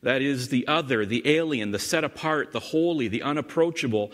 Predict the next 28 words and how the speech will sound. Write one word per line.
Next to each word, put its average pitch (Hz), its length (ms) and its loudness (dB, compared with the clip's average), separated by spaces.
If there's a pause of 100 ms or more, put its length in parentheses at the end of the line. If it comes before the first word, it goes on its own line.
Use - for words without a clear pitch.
(180)
is 127 160 2
at 131 120 0
the 131 80 2
same 170 380 0
time 131 300 -4
present 147 580 -2
and 127 140 -2
approachable 147 680 0
and 117 220 -4
welcoming 135 560 0
and 131 120 0
even 151 380 0
familiar, 143 760 -2 (220)
literally 180 580 4 (180)
family 175 840 0 (140)
of 120 180 0
those 143 300 0
that 135 100 0
acknowledge 135 560 -2
him 104 220 -2
and 110 120 -4
receive 131 540 0
his 117 160 -2
adoption 117 600 -4
as 107 180 -6
sons 123 400 -4
and 117 160 -4
daughters. 101 880 -8